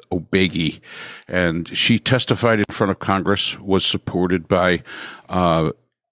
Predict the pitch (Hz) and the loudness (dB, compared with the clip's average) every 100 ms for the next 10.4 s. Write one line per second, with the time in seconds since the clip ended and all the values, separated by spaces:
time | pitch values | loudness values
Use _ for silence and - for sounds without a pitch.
0 | _ 90 95 - 78 143 143 - - - | _ 0 0 0 2 2 2 -2 -8 0
1 | 101 113 - - 78 78 65 - 85 95 | 2 2 0 0 0 -2 -6 -2 2 2
2 | 82 80 - - 65 - 85 87 - 85 | 2 0 -2 -4 -6 -4 -4 -2 -2 -4
3 | - 55 - _ _ 87 82 80 85 - | -4 -10 -12 _ _ -6 -4 -4 -6 -10
4 | - 71 92 - 85 - 95 85 85 - | -14 -8 -6 -4 -6 2 2 2 -2 0
5 | 95 90 80 - - - - - - 90 | 2 2 0 -10 -20 -18 -18 -10 0 2
6 | 87 - 95 92 85 - - 104 85 - | 2 2 2 0 -2 -6 -4 -2 0 -2
7 | 92 - 104 - - 90 - - - - | -2 -4 -2 -2 0 0 -2 -8 -18 -20
8 | - 87 87 82 95 92 95 85 90 90 | -10 -6 -4 -2 -2 0 0 0 0 -2
9 | - 95 92 - - 87 - 92 82 85 | -2 -2 -2 -2 0 0 2 0 0 0
10 | 87 95 110 - | 2 2 2 0